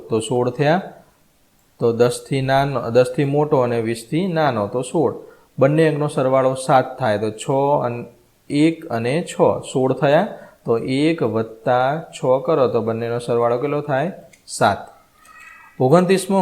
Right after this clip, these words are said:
હું છત્રીસનો અવયવ છું, બેના પાંચ ગણાથી મોટો અને ત્રણના પાંચ ગણાથી નાનો છું, તો તેમાં બાર આવશે. ત્રીસમો, હું નેવુંના અડધા કરતાં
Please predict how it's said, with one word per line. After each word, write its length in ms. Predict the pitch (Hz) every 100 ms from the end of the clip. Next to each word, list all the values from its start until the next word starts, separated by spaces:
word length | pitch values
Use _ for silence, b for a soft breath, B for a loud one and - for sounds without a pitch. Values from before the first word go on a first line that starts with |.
| 156
હું 200 | 160 180
છત્રીસનો 540 | 165 156 165 165 175 151
અવયવ 280 | 143 156 160 160
છું, 300 | 160 170 170 175 180 - b b _
બેના 420 | 131 147 156 170
પાંચ 280 | 170 156 147 139
ગણાથી 380 | 135 139 156 139
મોટો 260 | 131 131 160 156
અને 160 | 143 147
ત્રણના 600 | 143 135 135 143 156 156
પાંચ 180 | 151 139 135
ગણાથી 360 | 127 131 147
નાનો 320 | 127 113 117 120
છું, 260 | 117 131 110
તો 100 | 113
તેમાં 320 | 113 117 120
બાર 220 | 107 104
આવશે. 380 | 101 98 101 101 101 b b b b _
ત્રીસમો, 380 | 156 151 151 120 113
હું 320 | 131 170 180
નેવુંના 500 | 147 151 160 160 151
અડધા 280 | 117 120 139
કરતાં 640 | 143 131 - 147 147 147